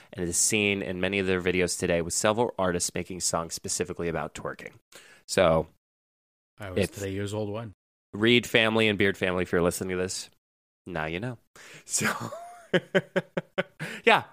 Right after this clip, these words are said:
Speaker 1: So, uh, any, any conversations, Matt, or anything unique that happened on Easter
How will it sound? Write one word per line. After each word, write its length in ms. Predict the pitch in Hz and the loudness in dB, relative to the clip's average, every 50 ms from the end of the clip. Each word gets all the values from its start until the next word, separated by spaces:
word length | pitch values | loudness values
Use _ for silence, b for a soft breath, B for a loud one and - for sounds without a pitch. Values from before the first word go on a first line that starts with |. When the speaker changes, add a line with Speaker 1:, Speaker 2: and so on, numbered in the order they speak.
| _ - | _ 2
Speaker 1:
So, 180 | - 160 143 | 6 6 8
uh, 180 | 147 147 165 165 165 | 10 10 8 8 8
any, 200 | 180 175 170 175 | 8 8 8 8
any 340 | 180 165 165 165 165 160 151 | 8 8 6 6 6 4 4
conversations, 640 | - 175 160 147 143 143 - 156 147 - 156 139 | 4 4 4 4 4 4 4 4 4 4 2 4
Matt, 240 | 147 160 160 160 151 | 4 6 6 6 8
or 60 | 135 | 6
anything 360 | 131 131 131 127 123 143 131 127 | 6 6 6 4 4 2 0 2
unique 260 | 120 123 135 143 139 | 2 0 0 0 2
that 120 | - 139 139 | 2 2 4
happened 280 | 135 131 131 - 127 127 | 2 2 2 0 0 0
on 120 | 131 127 | 0 0
Easter 560 | 135 135 - - - 131 127 127 127 127 120 | -2 -2 -4 -2 0 0 0 0 0 -2 -4